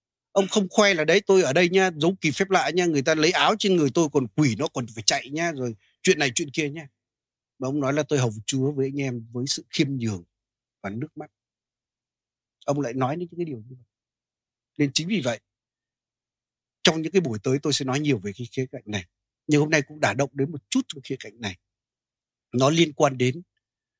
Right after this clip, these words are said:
một cái đội, có một cái đội rất là tốt. Nhưng làm sao cái đội đó dài lâu lại là rất quan trọng. Bởi vì thực tế chúng ta nhìn thấy là có những đội nó không được lâu như vậy.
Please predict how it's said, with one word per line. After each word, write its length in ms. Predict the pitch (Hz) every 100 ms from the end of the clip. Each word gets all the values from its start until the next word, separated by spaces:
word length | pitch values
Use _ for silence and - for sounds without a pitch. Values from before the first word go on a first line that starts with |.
| _ _ -
một 200 | 139 -
cái 100 | 165
đội, 320 | 190 190 190 - _ _ _ _
có 120 | 120
một 80 | 175
cái 100 | 160
đội 140 | 160 151
rất 220 | 156 -
là 60 | 113
tốt. 140 | 160 190 _ _ _ _ _ _
Nhưng 160 | 147 151
làm 120 | 123
sao 180 | - 147
cái 100 | 147
đội 180 | 156 127
đó 180 | 127 147
dài 260 | 127 117
lâu 320 | 113 147 131 120 _ _ -
lại 200 | 120 -
là 160 | 104
rất 160 | 101 175 _
quan 180 | 120 110
trọng. 160 | - - _ _ _ _ _ _ _ _ _ _ _
Bởi 140 | 117 107
vì 100 | 110
thực 160 | - -
tế 200 | 151 143
chúng 160 | 170
ta 60 | 156
nhìn 280 | 135 123 101
thấy 260 | 110 113 175 _ _ _ _ _ _ _ -
là 140 | 117
có 140 | 107 123
những 120 | 160
đội 180 | 151 - _ _ _
nó 80 | 127
không 160 | 156
được 120 | 139
lâu 180 | 127 139
như 100 | 120
vậy. 100 | 113